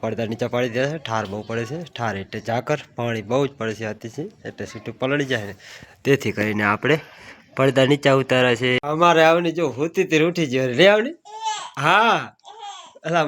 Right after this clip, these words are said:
મોજા બતાવે રે હો ભાઈ, મોજા પહેરી રે, મોજા પહેરી રે?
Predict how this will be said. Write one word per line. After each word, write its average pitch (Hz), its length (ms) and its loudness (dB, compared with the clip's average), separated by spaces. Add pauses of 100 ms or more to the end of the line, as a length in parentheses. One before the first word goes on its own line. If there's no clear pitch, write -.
મોજા 180 380 4
બતાવે 180 360 4
રે 175 100 6
હો 214 40 4 (100)
ભાઈ, 139 200 0 (680)
મોજા 165 400 4
પહેરી 160 280 6
રે, 151 80 8 (440)
મોજા 180 240 6
પહેરી 233 240 6
રે? 285 40 6